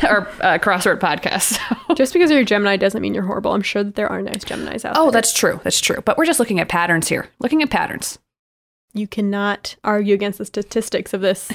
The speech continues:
Speaker 2: <laughs> article that I read.
Speaker 1: It's
Speaker 2: Okay,
Speaker 1: true.
Speaker 2: so next
Speaker 1: Business
Speaker 2: we have
Speaker 1: Insider, baby. Sorry, continue. <laughs>
Speaker 2: July,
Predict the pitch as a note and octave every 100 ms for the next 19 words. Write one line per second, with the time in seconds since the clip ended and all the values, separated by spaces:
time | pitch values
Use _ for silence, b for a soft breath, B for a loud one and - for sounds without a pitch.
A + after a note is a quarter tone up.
0 | B B B B B3 _ G#3+ G#3+ G#3 -
1 | G#3+ - - G#3 A3 - _ B B -
2 | - - - - - _ - G#3+ F#3 F#3
3 | F#3+ F#3+ F3+ D#3+ D#3 D3 C#3 - C#3+ -
4 | D3+ - A3+ A3 E3+ - - F4 - -
5 | F#4 F#4 - F#4+ F#4 - G3+ A3+ G3+ G3+
6 | G#3+ F#3+ G3+